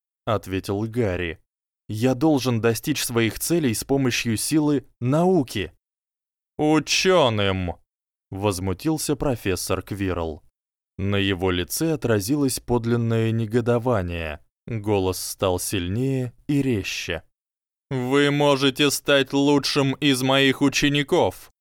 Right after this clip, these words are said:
величайшим боевым магом, вышедшим из стен Хогвартса за последние пятьдесят лет.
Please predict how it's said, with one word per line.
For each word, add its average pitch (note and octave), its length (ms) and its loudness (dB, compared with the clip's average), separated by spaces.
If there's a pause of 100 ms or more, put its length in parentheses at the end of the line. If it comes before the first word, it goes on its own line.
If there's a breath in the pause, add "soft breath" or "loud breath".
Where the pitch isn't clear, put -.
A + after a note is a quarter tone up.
(220)
величайшим C#3+ 1080 2
боевым C#3 460 4
магом, C3+ 580 2
вышедшим C3+ 640 2
из B2+ 100 0
стен C3 360 0
Хогвартса C3 680 0
за B2+ 160 2
последние C3 800 2
пятьдесят C3+ 760 0
лет. D3+ 480 -2